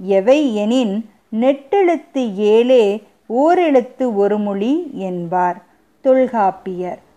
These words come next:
குற்றெழுத்து ஒன்று தனித்து நின்று சொல் ஆவது இல்லை என்பதை குற்றெழுத்து ஐந்தும்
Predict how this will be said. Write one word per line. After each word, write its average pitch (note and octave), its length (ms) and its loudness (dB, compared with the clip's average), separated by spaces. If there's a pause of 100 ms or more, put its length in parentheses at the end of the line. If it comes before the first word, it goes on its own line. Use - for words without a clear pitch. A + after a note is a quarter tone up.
(280)
குற்றெழுத்து F4+ 880 0
ஒன்று A#3 680 0 (240)
தனித்து E4 640 -2
நின்று A#3+ 420 0
சொல் C4+ 560 0
ஆவது A3 720 2
இல்லை A3 640 2 (300)
என்பதை B3+ 800 2 (280)
குற்றெழுத்து F#4 840 -2
ஐந்தும் A3 800 0